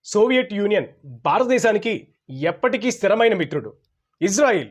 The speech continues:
పంతొమ్మిది వందల డెబ్బై ఒకటిలో సహాయం ఇచ్చినప్పటికీ తర్వాతి కాలంలో బహిరంగంగా మద్దతు తెలిపింది. బంగ్లాదేశ్ పంతొమ్మిది వందల డెబ్బై ఒకటిలో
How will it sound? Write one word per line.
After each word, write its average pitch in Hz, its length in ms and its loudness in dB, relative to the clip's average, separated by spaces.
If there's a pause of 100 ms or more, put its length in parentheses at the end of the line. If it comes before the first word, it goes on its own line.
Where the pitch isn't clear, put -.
(280)
పంతొమ్మిది 277 420 0
వందల 240 180 2
డెబ్బై 190 340 -2
ఒకటిలో 196 360 -2 (1000)
సహాయం 262 540 0
ఇచ్చినప్పటికీ 220 600 -2 (260)
తర్వాతి 247 380 0
కాలంలో 190 480 -2 (360)
బహిరంగంగా 247 680 2
మద్దతు 185 320 -2
తెలిపింది. 135 440 -6 (600)
బంగ్లాదేశ్ 185 520 0 (360)
పంతొమ్మిది 277 420 0
వందల 247 200 2
డెబ్బై 202 340 -4
ఒకటిలో 185 340 -2